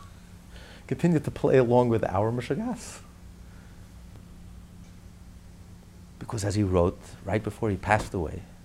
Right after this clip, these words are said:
literally hours with, right before he passed away, that Motzei Shabbat, this is what Hashem wants. This world of nonsense, Hashem created this world of nonsense.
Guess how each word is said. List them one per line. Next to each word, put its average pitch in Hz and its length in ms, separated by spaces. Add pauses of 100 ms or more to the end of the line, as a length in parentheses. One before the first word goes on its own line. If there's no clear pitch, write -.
(140)
literally 117 440 (320)
hours 131 440
with, 110 140
right 117 220
before 113 160
he 104 60
passed 98 320
away, 80 180 (380)
that 123 160
Motzei 113 340
Shabbat, 85 360 (800)
this - 140
is 147 60
what 147 180
Hashem 175 320
wants. - 480 (840)
This 151 180
world 143 320
of 120 100
nonsense, 135 440
Hashem - 320
created 104 420
this 92 140
world 92 200
of 80 100
nonsense. 76 340